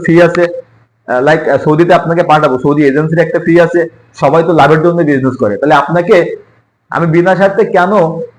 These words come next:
যে ওখানে যাওয়ার পর টাকা দিবেন, এই অপরচুনিটি আপনাকে আমি কেন দিব? একটা বৈধ এজেন্সি, একটা ভালো এজেন্সি কখন এই সুযোগ আপনাকে দিবে না? হ্যাঁ, এই সুযোগ দিবে কিসে? যারা দালাল, বাটপার, এরা আপনাকে এই সুযোগটা দিতে পারে,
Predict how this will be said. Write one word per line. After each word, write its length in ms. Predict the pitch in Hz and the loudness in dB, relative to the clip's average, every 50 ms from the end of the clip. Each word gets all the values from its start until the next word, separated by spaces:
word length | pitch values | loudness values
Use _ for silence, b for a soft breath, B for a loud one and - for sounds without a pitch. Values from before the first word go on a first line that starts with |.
| _ _ _ _ _ _ _ _ _ | _ _ _ _ _ _ _ _ _
যে 80 | 117 143 | -4 -2
ওখানে 260 | 156 151 180 185 185 | 0 0 0 0 0
যাওয়ার 260 | 160 165 165 165 170 | 2 4 4 4 4
পর 100 | 165 175 | 2 0
টাকা 300 | 170 170 165 160 165 165 | 0 0 0 0 0 2
দিবেন, 240 | 165 180 185 185 170 | 2 2 2 2 2
এই 60 | 165 | 2
অপরচুনিটি 440 | 160 151 160 170 165 175 185 180 180 | 2 2 0 -2 -2 -2 -2 0 0
আপনাকে 280 | 165 151 - 170 170 180 | -2 -2 -2 -4 -4 -2
আমি 100 | 185 180 | -2 0
কেন 240 | 180 170 170 170 160 | 0 0 0 0 0
দিব? 240 | 135 123 107 - - - _ _ _ _ _ _ _ _ _ _ | -2 -4 -6 -6 -14 -20 _ _ _ _ _ _ _ _ _ _
একটা 260 | - 139 - - 175 | -8 -8 -2 -2 -2
বৈধ 380 | 147 135 147 160 175 185 170 208 | 0 2 4 4 4 4 4 4
এজেন্সি, 540 | 214 196 180 170 170 185 180 170 165 - 147 | 6 6 6 4 4 2 2 0 0 0 0
একটা 220 | 131 117 117 - | 0 2 0 0
ভালো 360 | 143 127 127 131 151 165 185 | -2 -2 -2 0 0 2 2
এজেন্সি 500 | 175 160 160 165 196 208 185 156 160 160 151 | 2 4 4 4 4 2 2 0 -2 0 0
কখন 240 | 151 147 170 196 180 | 0 0 2 2 2
এই 100 | 175 170 | 2 2
সুযোগ 220 | 170 170 185 175 | 2 0 2 2
আপনাকে 300 | 175 165 170 165 160 175 | 2 0 0 -2 -2 -2
দিবে 220 | 170 160 139 131 117 | -2 0 0 0 -2
না? 120 | 101 85 - - _ _ _ _ _ _ _ _ | -2 -6 -10 -14 _ _ _ _ _ _ _ _
হ্যাঁ, 140 | _ 143 143 | _ 0 2
এই 100 | 165 170 | 2 2
সুযোগ 260 | 156 185 196 196 170 | 2 2 2 2 2
দিবে 200 | 160 185 185 185 165 | 2 2 2 2 2
কিসে? 240 | 175 196 160 185 143 | 2 -2 -2 -2 -2
যারা 180 | 131 151 160 | 0 0 0
দালাল, 500 | 147 131 143 147 151 165 175 180 185 180 - - 127 | 2 2 2 4 4 4 4 4 2 0 -2 -4 0
বাটপার, 460 | 131 147 147 - - - 185 190 190 190 - 190 | 0 0 0 0 0 2 2 2 2 2 0 0
এরা 200 | 175 170 185 175 | 2 4 2 2
আপনাকে 280 | 185 170 170 170 160 | 2 0 -2 -2 -2
এই 60 | 160 | 0
সুযোগটা 320 | 160 165 151 151 151 - 151 | 0 0 0 0 0 -2 -4
দিতে 200 | 123 123 110 117 | -2 -2 -4 -4
পারে, 200 | 113 101 87 | -4 -4 -6